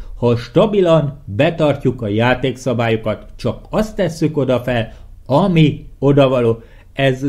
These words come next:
nem egy olyan rendszer, ami nagyon tolerálja a barkácsolást, az össze-vissza gányolást. Itt nagyon figyelni kell. Nem az a lényeg, hogy a kiterjesztés deb legyen,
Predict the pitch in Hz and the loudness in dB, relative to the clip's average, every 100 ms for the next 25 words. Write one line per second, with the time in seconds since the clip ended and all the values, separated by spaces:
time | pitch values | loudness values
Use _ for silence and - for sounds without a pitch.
0 | 135 165 214 190 - 127 117 139 127 123 | 0 2 4 2 -2 -2 0 2 2 0
1 | 120 123 123 117 123 113 - 131 120 117 | 0 -2 -4 -4 -4 -4 -4 -4 -2 -2
2 | 139 139 127 120 127 117 110 113 110 110 | -2 0 -2 -4 -2 0 2 0 0 2
3 | 110 110 107 - 117 101 113 113 - 131 | 2 0 -2 -4 -4 0 0 0 -4 -4
4 | 127 139 143 180 220 - - - - - | -2 -2 0 0 -4 -8 -20 -20 -20 -2
5 | 143 127 - 156 156 143 117 117 117 - | 0 0 2 0 2 0 0 0 -2 -2
6 | 113 104 117 110 107 95 - - 127 120 | -2 -2 -2 -2 -4 -6 -8 -8 -6 -2
7 | 113 139 143 127 120 107 104 107 104 - | 2 4 4 4 0 -2 -2 -2 -4 -6
8 | 107 101 - - - 123 147 190 165 - | -8 -8 -14 -12 -6 -2 0 0 -2 -4
9 | 147 135 120 127 120 120 120 117 117 120 | 2 2 4 2 2 0 0 -2 -2 -2
10 | 120 135 - 127 127 117 113 110 110 - | -2 -4 -2 -2 0 0 2 0 -2 -4
11 | 117 107 95 101 110 104 - - 110 101 | -2 -2 -4 0 0 -2 -10 -8 -4 -4
12 | 95 101 151 160 | -2 -2 -2 -6